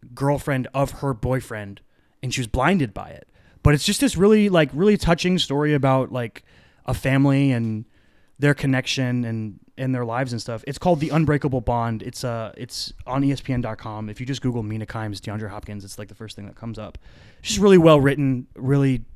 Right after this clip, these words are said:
beautiful story. Um, is, is awesome. DeAndre Hopkins seems like a really cool guy. He, his, the stuff about his childhood is really interesting. There's a, you ever read articles like this and you're like,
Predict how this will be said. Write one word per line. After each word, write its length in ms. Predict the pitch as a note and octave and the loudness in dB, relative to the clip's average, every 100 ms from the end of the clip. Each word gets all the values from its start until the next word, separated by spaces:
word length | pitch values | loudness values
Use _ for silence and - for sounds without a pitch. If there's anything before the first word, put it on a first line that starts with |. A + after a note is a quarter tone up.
| - | -8
beautiful 300 | C3+ C3 A#2+ | -2 -2 -2
story. 500 | A2+ A#2+ A2+ G#2+ G#2+ - | -8 -8 -8 -8 -10 -12
Um, 420 | A2 G#2+ G#2+ G2+ - _ _ _ _ _ _ _ _ | -10 -8 -10 -14 -20 _ _ _ _ _ _ _ _
is, 180 | B2+ B2 | -14 -14
is 220 | C#3+ C#3 | -10 -6
awesome. 340 | D3+ D3+ - - - - - | -4 -4 -6 -14 -20 -20 -6
DeAndre 220 | C#3 C#3 | 0 2
Hopkins 260 | C#3 C3+ C3 | 2 0 -2
seems 140 | B2 | -4
like 100 | A2+ | -4
a 60 | A2 | -4
really 380 | A2 A2 G#2 A2 _ _ _ _ _ _ _ | -4 -4 -6 -10 _ _ _ _ _ _ _
cool 160 | - G#2+ | -10 -8
guy. 160 | A2 | -6
He, 320 | G#2 C3 - A#2 _ | -4 -4 -4 -10 _
his, 240 | D3 C#3+ C3 | -4 -4 -4
the 80 | D3 | -6
stuff 260 | C#3 - E3+ | -4 -2 -2
about 140 | D3+ C#3+ | 0 -2
his 100 | - | -2
childhood 340 | A#2 B2+ C3 | -2 2 2
is 100 | A#2+ | 0
really 160 | C3 B2 | -2 -2
interesting. 480 | B2+ A#2+ C3+ B2+ C3+ _ - - - | -4 -4 -4 -4 -6 _ -20 -4 2
There's 140 | F3+ | 4
a, 60 | G#3 - - | 2 -4 -4
you 120 | F3+ | 4
ever 120 | B3 D#4 | 8 10
read 160 | C4 | 10
articles 380 | D#3+ E3+ F#3 F3+ | 10 6 4 2
like 140 | G3 | 2
this 320 | G3+ G3+ - - | 2 2 0 -2
and 100 | D#3 | 0
you're 100 | D3+ | 4
like, 320 | C#3 B2 - | 4 2 -4